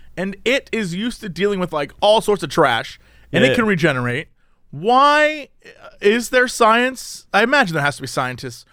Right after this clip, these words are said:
Speaker 1: working on the regenerative properties of the liver, and then making, like, how do we relate that to the rest of us?
Speaker 2: Yeah. I don't know.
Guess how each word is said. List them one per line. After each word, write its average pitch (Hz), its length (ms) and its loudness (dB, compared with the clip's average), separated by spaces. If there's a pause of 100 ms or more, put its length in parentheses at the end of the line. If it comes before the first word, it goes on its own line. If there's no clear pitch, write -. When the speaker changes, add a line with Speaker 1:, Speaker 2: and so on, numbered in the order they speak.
(200)
Speaker 1:
working 175 360 -2
on 160 160 0
the 160 60 -2
regenerative 147 640 -2 (160)
properties 143 680 -2 (140)
of 139 420 0
the 143 120 -2
liver, 170 580 2 (960)
and 180 220 -2
then 185 480 0 (1000)
making, 196 540 -2
like, 202 320 -4
how 160 220 2
do 180 60 0
we 190 120 2
relate 208 280 2
that 226 120 -6
to - 60 -20
the 254 100 -2
rest 302 240 -2
of 139 100 -10
us? - 380 -20
Speaker 2:
Yeah. 131 300 -6 (580)
I 104 160 -12
don't 156 160 -6
know. 180 240 -8